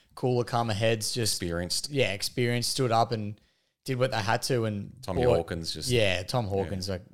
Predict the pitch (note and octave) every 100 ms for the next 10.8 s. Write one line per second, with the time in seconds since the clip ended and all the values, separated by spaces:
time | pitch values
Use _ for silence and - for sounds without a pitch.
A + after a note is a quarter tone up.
0 | - G2 C2+ F#2 - A#2+ A#2 C3 A#2+ G2+
1 | G#2 G2 F#2 F#2+ F#2+ F#2+ F#2 - _ _
2 | _ _ _ - C#3 C3 A#2+ B2+ - -
3 | C3+ B2 B2 B2+ B2 A2+ B2 A2 - B2+
4 | A#2 A2+ G#2 A#2+ A2+ A#2+ A2 A2 G#2+ G2
5 | B2 G#2+ A#2+ - A#2 A2 G#2+ A2 G#2+ A2
6 | G#2+ G#2+ - A2+ A2 G#2 G#2+ - A#2 A#2
7 | C#3 A2 - - - _ - A2+ G#2 C3
8 | A#2+ A2+ G#2 G#2 A2+ A2 A2 G#2 G2 -
9 | - - A2 - A2+ - A#2 A2 A2+ A2
10 | G#2+ A#2 A2 A2 G#2+ A2 G#2+ G2+